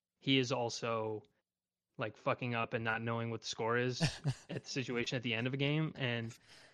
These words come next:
Speaker 1: that's just kind of the feast or famine. But at the sa-, the, it's, it's like what Andrew was saying before with Marcus Smart. Sometimes you need a guy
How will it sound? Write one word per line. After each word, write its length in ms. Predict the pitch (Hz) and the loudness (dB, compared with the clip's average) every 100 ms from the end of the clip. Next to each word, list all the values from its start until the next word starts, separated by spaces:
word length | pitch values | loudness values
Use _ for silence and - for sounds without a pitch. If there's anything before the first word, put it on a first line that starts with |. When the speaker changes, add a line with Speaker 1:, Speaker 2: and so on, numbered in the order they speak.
| _ _ - | _ _ 2
Speaker 1:
that's 200 | 247 - | 4 4
just 300 | 175 - - _ | 2 0 -6 _
kind 180 | - 180 | 2 4
of 80 | 147 | 6
the 80 | 131 | 4
feast 420 | - 156 160 - | 2 0 0 2
or 160 | 156 131 | 2 2
famine. 720 | - - 165 160 123 113 113 _ _ _ _ | 2 2 4 4 2 -2 -8 _ _ _ _
But 180 | - 127 - _ _ _ _ _ _ _ _ | 0 0 0 _ _ _ _ _ _ _ _
at 140 | - 143 | -2 -2
the 100 | 143 | -2
sa-, 180 | - 180 - | -2 -4 -4
the, 200 | 165 175 | -6 -2
it's, 240 | 156 - - | -2 -4 -6
it's 140 | 160 156 | -6 -2
like 120 | 156 | 0
what 120 | 147 | 0
Andrew 260 | 151 147 143 | 0 2 2
was 120 | 135 | 0
saying 200 | 139 131 | 2 0
before 340 | 123 - 131 | 0 0 2
with 120 | 123 127 | 2 0
Marcus 300 | 120 107 117 | -2 -4 -6
Smart. 360 | - 123 110 _ _ _ | -2 -2 -4 _ _ _
Sometimes 520 | - 151 143 143 135 | -6 -4 -2 -2 -2
you 80 | 127 | 0
need 220 | 123 135 | 0 0
a 40 | 131 | 0
guy 460 | 123 117 113 113 | 0 2 0 -2